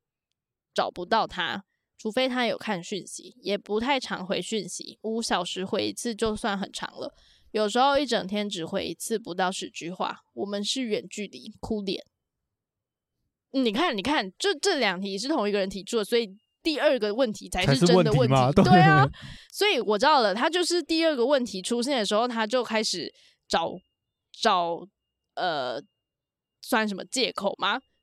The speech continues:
Speaker 1: 就是他看到的时候，哦，两个人人格特-，人格特性不同，所以他就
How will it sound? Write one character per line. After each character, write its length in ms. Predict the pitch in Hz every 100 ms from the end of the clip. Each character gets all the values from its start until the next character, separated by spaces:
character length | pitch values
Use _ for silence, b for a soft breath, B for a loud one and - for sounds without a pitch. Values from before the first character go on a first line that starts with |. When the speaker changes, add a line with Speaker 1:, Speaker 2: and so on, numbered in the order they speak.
| -
Speaker 1:
就 100 | 226
是 60 |
他 180 | 226 208
看 180 | 214 233
到 160 | 233 214
的 60 |
时 60 | 208
候， 80 | 240
哦， 240 | 311 339
两 160 | 254 208
个 80 |
人 100 | 208
人 220 | 208 208 226
格 180 | 208
特-， 220 | 214 294 - 220
人 200 | 214 240
格 160 | 214
特 160 | 233 262
性 200 | 254 226
不 80 | 233
同， 280 | 190 -
所 120 | 175 175
以 60 |
他 160 | 175 190
就 240 | 202 196